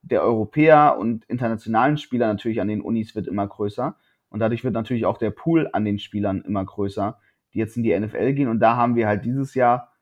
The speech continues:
super interessante Jahrgänge an Jungs, die teilweise einfach durch diverse Gründe halt jetzt erst Seniors sind oder auch Juniors sind, die aber so einen Impact haben,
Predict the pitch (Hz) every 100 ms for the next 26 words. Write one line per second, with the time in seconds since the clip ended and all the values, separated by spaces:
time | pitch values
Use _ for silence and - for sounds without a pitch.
0 | _ _ _ 110 127 135 113 113 117 117
1 | 110 107 104 127 123 110 92 104 123 131
2 | 107 - 101 107 107 98 95 110 104 -
3 | _ _ _ _ - 117 110 _ 143 120
4 | 123 123 123 - 156 165 156 151 - 120
5 | 117 123 135 - 107 117 - 131 127 123
6 | 127 127 120 107 95 - 123 127 113 117
7 | 113 104 90 98 95 _ _ _ _ 101
8 | 120 139 123 - 151 165 135 - 123 98
9 | 95 131